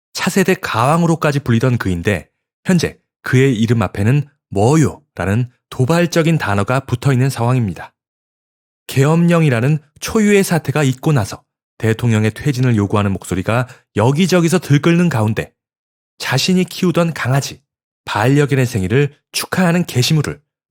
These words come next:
본인의 에스엔에스에 올렸었던 임영웅 씨. 하지만 이를 못마땅하게 본 한 시민이 "이 시국에 뭐하냐?"라고 임영웅 씨에게 메시지를 보냈고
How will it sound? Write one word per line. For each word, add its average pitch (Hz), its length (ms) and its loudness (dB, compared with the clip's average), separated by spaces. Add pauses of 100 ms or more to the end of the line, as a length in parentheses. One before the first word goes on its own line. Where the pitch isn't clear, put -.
본인의 107 520 -2 (160)
에스엔에스에 151 720 0
올렸었던 113 580 0 (160)
임영웅 147 420 2
씨. - 280 -8 (560)
하지만 160 460 -4 (260)
이를 120 400 -2 (140)
못마땅하게 131 720 0
본 139 220 -2 (140)
한 156 220 -2
시민이 165 640 0 (640)
"이 151 160 2
시국에 120 600 -2 (120)
뭐하냐?"라고 123 1200 -2 (260)
임영웅 170 400 2
씨에게 143 400 0
메시지를 151 560 0
보냈고 147 500 -2